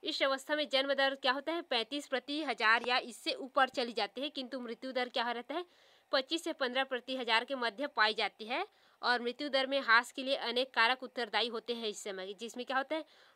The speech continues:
पोषण, सफाई, स्वास्थ्य सुविधाएं,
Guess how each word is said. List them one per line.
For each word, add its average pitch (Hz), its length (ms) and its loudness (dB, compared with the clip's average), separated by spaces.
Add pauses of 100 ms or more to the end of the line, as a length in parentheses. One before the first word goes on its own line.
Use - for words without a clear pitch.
(100)
पोषण, 247 400 4
सफाई, 240 580 2
स्वास्थ्य 233 440 0
सुविधाएं, 226 720 0